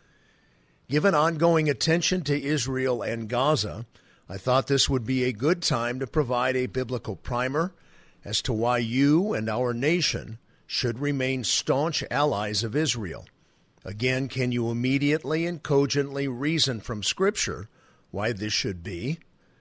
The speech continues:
There are at least three pragmatic reasons why our nation should support Israel. Pragmatic reasons for supporting Israel.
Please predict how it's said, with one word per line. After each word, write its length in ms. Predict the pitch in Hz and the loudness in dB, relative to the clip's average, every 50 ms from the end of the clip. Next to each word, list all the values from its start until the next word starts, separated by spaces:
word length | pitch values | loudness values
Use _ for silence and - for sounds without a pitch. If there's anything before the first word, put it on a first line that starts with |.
| _ _ _ _ _ _ _ _ _ _ - - | _ _ _ _ _ _ _ _ _ _ -14 -6
There 200 | 101 120 135 147 | -4 -2 0 4
are 200 | 151 185 226 226 | 4 4 4 4
at 60 | 220 | 2
least 300 | 190 175 156 - - - | 2 0 0 0 0 -4
three 340 | - - 139 147 151 160 170 | -4 -4 0 2 2 2 2
pragmatic 640 | - - - 151 143 143 123 131 127 135 139 135 - | 0 2 4 4 4 4 2 0 -2 0 -2 -2 -4
reasons 540 | 135 139 139 143 131 - 135 117 113 104 107 | -2 0 0 2 2 0 -2 -2 -4 -4 -4
why 200 | 107 104 110 110 | -2 -2 -2 -2
our 220 | 107 104 104 110 | -2 -2 -2 -2
nation 500 | 117 117 120 123 123 - - 131 127 131 | -2 -2 -2 -2 0 -2 -2 -2 -4 -4
should 320 | 120 - - 120 107 95 | -4 -4 -4 -4 -4 -2
support 460 | - - 120 101 - - 104 98 95 107 | -2 -4 -4 -2 -2 0 0 0 0 0
Israel. 560 | 131 143 - - 127 110 95 82 67 - - _ _ _ _ _ _ _ _ _ _ _ _ _ _ | 0 0 0 0 -2 -4 -4 -6 -8 -12 -18 _ _ _ _ _ _ _ _ _ _ _ _ _ _
Pragmatic 600 | - 156 143 135 123 127 135 135 151 170 180 170 170 | 0 2 2 2 0 -2 0 0 2 0 0 0 0
reasons 640 | 156 156 156 165 151 131 160 165 170 170 165 - - _ | 2 2 2 2 0 0 0 0 0 -2 -4 -6 -6 _
for 260 | - - - 117 117 117 | -12 -6 -4 -4 -2 0
supporting 640 | - - 135 113 - - 120 110 104 107 110 113 | 0 0 -2 -2 -2 0 0 0 0 0 -2 -4
Israel. 640 | 107 101 139 147 143 113 113 117 95 87 73 60 - | -4 -4 -2 -2 -2 -2 -2 -4 -4 -6 -6 -8 -12